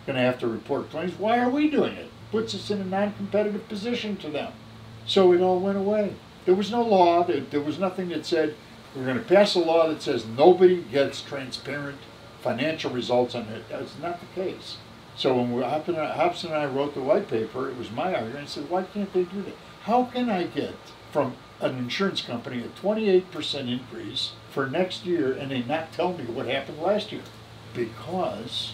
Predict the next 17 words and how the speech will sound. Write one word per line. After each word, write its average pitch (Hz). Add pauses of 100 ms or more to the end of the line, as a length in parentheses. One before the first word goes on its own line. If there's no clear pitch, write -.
(220)
the -
mutuals 147
had 135
gone. 185 (440)
And 151
now 170 (340)
the 139 (100)
industry 170 (260)
that 139
was 135
left 180
was 135
beholden 175
to 175
the 170
stock 202
market. -